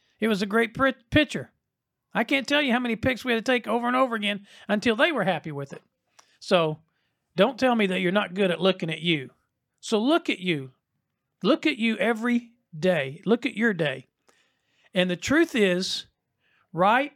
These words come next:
daily decisions will compound into a lifetime of success. And that's true in any area. Physical, financial, spiritual, relational, emotional.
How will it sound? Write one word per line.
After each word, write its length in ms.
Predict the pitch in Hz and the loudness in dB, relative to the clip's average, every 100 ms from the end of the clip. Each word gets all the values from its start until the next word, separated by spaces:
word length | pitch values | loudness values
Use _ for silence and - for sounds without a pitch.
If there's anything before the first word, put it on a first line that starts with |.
| 165 | -4
daily 360 | 226 254 269 | 0 2 0
decisions 720 | 247 254 - 240 208 156 160 151 | -2 -2 2 2 2 0 -2 0
will 140 | 165 | -2
compound 1000 | 156 - 220 262 277 - 233 170 151 147 - - - - | -2 -2 2 2 2 0 0 -2 -4 -6 -10 -20 -20 -8
into 360 | 180 170 196 165 | -4 -2 2 2
a 100 | 143 | 0
lifetime 720 | 147 175 220 233 - 170 165 | -2 0 0 -2 -8 -6 -4
of 120 | 165 | -2
success. 880 | 156 165 - - 156 135 - - - - _ _ _ _ _ _ | -4 -8 -8 -4 -4 -4 -4 -4 -6 -10 _ _ _ _ _ _
And 100 | - | -6
that's 140 | 147 147 | -4 -4
true 260 | - 165 | -2 2
in 80 | 143 | 2
any 240 | 143 151 143 | 2 0 -2
area. 400 | 131 131 135 - _ _ _ _ _ _ - | -2 -6 -12 -16 _ _ _ _ _ _ 0
Physical, 460 | 170 175 175 185 | 0 0 -4 -4
financial, 600 | 180 156 147 151 160 165 | -2 -2 -2 -2 -4 -4
spiritual, 680 | 156 - 160 151 151 - 147 | -6 -4 -2 -2 -2 -6 -4
relational, 600 | 143 135 139 139 - 139 | -4 -2 -2 -4 -8 -8
emotional. 580 | 135 131 127 - - - | -8 -8 -10 -14 -20 -20